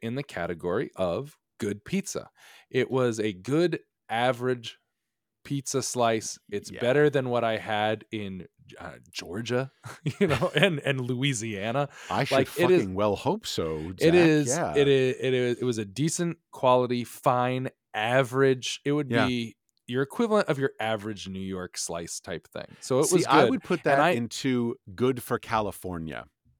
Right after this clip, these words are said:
Speaker 1: Well, that's an, oh, no, no. It was great
Speaker 2: Yeah.
Speaker 1: for California, I guess.
Speaker 2: Oh,
Speaker 1: Like that,
Speaker 2: great for
Speaker 1: uh,
Speaker 2: California.
Speaker 1: well,
Speaker 2: Okay.
Speaker 1: that's what I'm saying. That's what I realized with me being
Speaker 2: Sure.
Speaker 1: like, "Yeah, this is a fine, it, this is a past
Speaker 2: Yeah.
Speaker 1: fine bordering
Speaker 2: Five stars
Speaker 1: good
Speaker 2: in
Speaker 1: slice."
Speaker 2: California is like
Speaker 1: Yeah.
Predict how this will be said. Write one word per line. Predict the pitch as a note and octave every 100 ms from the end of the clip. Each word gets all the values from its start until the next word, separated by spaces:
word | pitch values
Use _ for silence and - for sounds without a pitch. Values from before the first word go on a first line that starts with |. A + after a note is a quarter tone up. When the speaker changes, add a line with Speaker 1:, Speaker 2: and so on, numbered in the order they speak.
| _ -
Speaker 1:
Well, | G3
that's | F3+ E3+ C3+
an, | C3
oh, | C3+
no, | D#3
no. | D3 - - _ _
It | C3
was | A#2+
great | F#2+ A2 B2
Speaker 2:
Yeah. | D#2
Speaker 1:
for |
California, | D2+ E2+ - B2 C3 E2
I | F2+
guess. | - G#2+ E2 F2
Speaker 2:
Oh, | D3+
Speaker 1:
Like | D3+ C3+
that, | D#3
Speaker 2:
great | D#3+
for | A3
Speaker 1:
uh, | C#3
Speaker 2:
California. | C3+ F3+ C#3+ C#3
Speaker 1:
well, | G3
Speaker 2:
Okay. | F3
Speaker 1:
that's | A3 A3
what | G#3+
I'm |
saying. | F3 G#3 C#3+
That's | D#3 D#3+
what | D#3
I |
realized | A2+ F#2+ D3 C#3 D#2 C#2+ - -
with | - B2+
me | D3+ D#3+
being | D#3
Speaker 2:
Sure. | C#3+
Speaker 1:
like, | C3+ C3+
"Yeah, | F4 B2
this | D#3 E3
is | C#3
a | A2
fine, | - C3 C3 C3+ C#3 C3+ B2 _ _ _ _
it, | - G2+ G#2+ A#2 C#3+
this | E3+
is | D#3+ C3
a | C3+ B2+ A#2
past | A#2 - A3+ A3+
Speaker 2:
Yeah. | F#3+ D3+
Speaker 1:
fine | F#3 F#3 F3+
bordering | D3 B2 C#3+ F3
Speaker 2:
Five | F#3 D3
stars | - D#3
Speaker 1:
good | D3+ D3 C#3
Speaker 2:
in |
Speaker 1:
slice." | A#2+
Speaker 2:
California | C3 B2+ A#2 - D3 C#3+ A2 G2 F#2
is | G#2 F#2+ A2+
like | A2
Speaker 1:
Yeah. | F#2